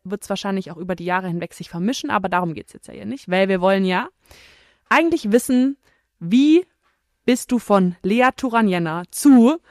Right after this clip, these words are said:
Zirkus Lea geworden? Wie ist das passiert? Wie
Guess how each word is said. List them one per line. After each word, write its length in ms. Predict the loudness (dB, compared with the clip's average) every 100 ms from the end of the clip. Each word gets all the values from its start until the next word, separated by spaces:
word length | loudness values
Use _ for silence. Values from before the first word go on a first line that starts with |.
| _ _ _ _
Zirkus 500 | 2 2 2 0 0
Lea 400 | 0 0 -2 -6 _ _ _ _ _ _
geworden? 680 | -2 2 6 8 6 4 -4 -8
Wie 200 | 0 2
ist 160 | 4 2
das 160 | 2
passiert? 540 | 0 0 4 4 2 -4
Wie 1000 | -10 -10 -12 -14 -14 -8 -2 0 -2